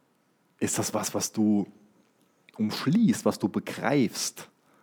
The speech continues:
was du dir zu eigen machst? Das ist eine Sache, etwas darüber zu wissen, oder ist eine Sache, Jesus zu kennen, denn er ist die Liebe. Er will als Person gekannt werden.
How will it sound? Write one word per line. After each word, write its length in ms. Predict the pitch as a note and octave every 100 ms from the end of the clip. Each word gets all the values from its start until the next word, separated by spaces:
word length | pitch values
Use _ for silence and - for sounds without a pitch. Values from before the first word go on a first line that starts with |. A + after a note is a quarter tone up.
| _
was 180 | - G2+
du 60 | G#2
dir 160 | G#2
zu 220 | - - -
eigen 340 | C#3+ D3 G#2+
machst? 520 | F#2 E2 - - - - _ _ _ _ _ _ _ _ _ _ _ _ _ _ _ _ _ _ _ -
Das 140 | A#2
ist 40 |
eine 60 | B2
Sache, 320 | - C3+ C#3+
etwas 500 | A#2+ - A2+ A2 - - -
darüber 560 | G2+ G2 B2+ G3+ F3+
zu 220 | E3+ B2+ A#2
wissen, 420 | C3+ D#3 D#3+ E3+ - - - - _ _ _ -
oder 240 | B2+ C#3
ist 120 | B2+
eine 80 | B2+
Sache, 320 | - B2 -
Jesus 520 | G#2 A2 C3+ A#2+ -
zu 100 | -
kennen, 380 | - - C3+ G#2+
denn 100 | F#2
er 240 | - F#2+ -
ist 240 | - -
die 60 | G2
Liebe. 420 | G#2 C3+ G2+ - - _ _ - -
Er 120 | - G#2+
will 80 |
als 180 | B2+ -
Person 560 | - A2+ - D#3 E3+ D#3
gekannt 500 | G#2+ - C#3+ D#3 F#2
werden. 400 | F2 E2+ E2